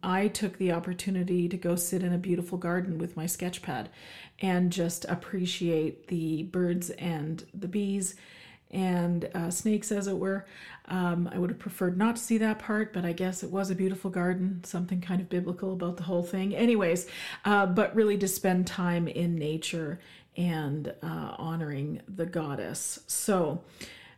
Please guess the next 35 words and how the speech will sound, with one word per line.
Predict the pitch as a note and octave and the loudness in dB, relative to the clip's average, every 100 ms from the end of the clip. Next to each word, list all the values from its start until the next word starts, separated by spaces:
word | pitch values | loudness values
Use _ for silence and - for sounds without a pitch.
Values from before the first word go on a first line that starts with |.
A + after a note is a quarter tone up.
| _ G#3 | _ 2
uh, | G#3+ G#3 - | 4 4 0
why | G#3+ G#3+ A3+ B3+ D#4 F#4+ F#4+ - | -2 0 2 2 2 2 2 4
is | A#3 A3+ A3 | 4 4 4
it | - - - - _ _ _ _ _ - | 0 -2 -10 -14 _ _ _ _ _ -4
that | G3 F#3+ - | 0 2 2
now's | F#3+ F#3+ F#3 F#3 F#3 | 2 4 4 2 0
the | F3+ | -4
time | - E3+ E3 | -2 -2 -2
to | E3+ | -2
talk | F3 E3+ D#3+ F3 | -6 -8 -8 -8
about | F3 - | -8 -8
the | - | -8
divine | D3+ C3+ G#2+ E3 | -8 -6 -6 -6
feminine? | - G#2+ G#2+ F2 F3+ | -6 -8 -6 -6 -2
Well, | A3+ A3 - - - - - A3+ | 2 2 -2 -12 -20 -20 -4 2
I | |
think | A#3 C#4+ | 2 2
a | C4 | 2
few | G3+ | 2
things. | F3+ D#3 E3 - - | 2 0 -4 -8 -4
First | - B3+ G#3 | 2 2 4
of | F3 | 2
all, | D#3 C#3+ - | 2 0 -4
uh, | - F3 E3 D#3 B2 - - _ _ - | -2 0 0 0 -2 -6 -12 _ _ -8
recently | G3 G3 A3+ A#3 A#3+ G3 F3+ F3 | -4 2 4 4 2 0 2 2
I've | E3+ | 2
had | E3+ F#3+ F3 | 0 0 0
a | |
f-, | E3+ - - - | 0 -6 -16 -12
quite | - B3 | 0 2
a | D#4 | 2
few | - G3 | 0 2
of | G#3 | 4
you | D#3 A#2 | 2 -2
actually | B2+ - D#3 G#2+ | -2 -4 -4 -6